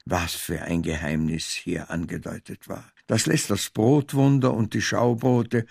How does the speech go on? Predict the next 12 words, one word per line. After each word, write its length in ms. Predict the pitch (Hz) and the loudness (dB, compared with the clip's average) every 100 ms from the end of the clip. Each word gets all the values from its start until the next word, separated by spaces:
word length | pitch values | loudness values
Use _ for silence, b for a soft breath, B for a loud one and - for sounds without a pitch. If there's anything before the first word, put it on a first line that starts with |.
| B 101 | B -4
und 220 | 120 117 | 0 0
das 180 | 104 - | 0 -2
Manna 420 | 104 123 143 127 | 2 2 4 2
und 260 | 110 120 120 | 2 0 0
alle 260 | - 113 107 | 0 0 0
Dankgebete 960 | 117 143 - - 120 139 135 - 143 B B B B | 2 0 0 -2 0 2 2 2 -2 B B B B
für 200 | - 120 | -4 -2
das 220 | 107 - | -2 -2
tägliche 480 | - 147 139 110 113 | 0 0 0 -2 -4
Brot 400 | 117 123 120 - | -2 -2 -2 -4
weit 240 | 92 87 | -4 -4
zurück. 340 | - - - | -8 -10 -10